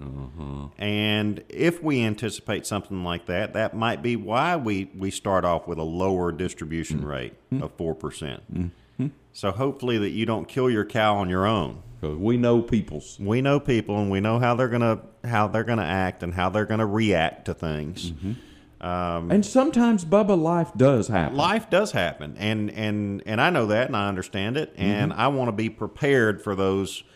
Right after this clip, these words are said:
Speaker 2: happenstances.
Speaker 1: There you go, which is a perfect segue into our next subject we're gonna talk about on the other side of the break here at the Advisors Roundtable. What about happenstances? What about when life happens? Right here on Super Talk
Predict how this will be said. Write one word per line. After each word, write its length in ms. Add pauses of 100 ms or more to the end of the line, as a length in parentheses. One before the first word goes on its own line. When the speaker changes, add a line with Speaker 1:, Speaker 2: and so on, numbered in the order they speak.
(420)
Speaker 2:
happenstances. 920 (220)
Speaker 1:
There 160
you 140
go, 180
which 340
is 180
a 100
perfect 600
segue 680
into 840
our 440 (120)
next 540
subject 520
we're 100
gonna 200
talk 260
about 300
on 180
the 100
other 180
side 260
of 80
the 60
break 300
here 160
at 100
the 100
Advisors 540
Roundtable. 640 (260)
What 120
about 280
happenstances? 1000 (140)
What 100
about 280
when 160
life 320
happens? 560 (440)
Right 240
here 200
on 160
Super 320
Talk 380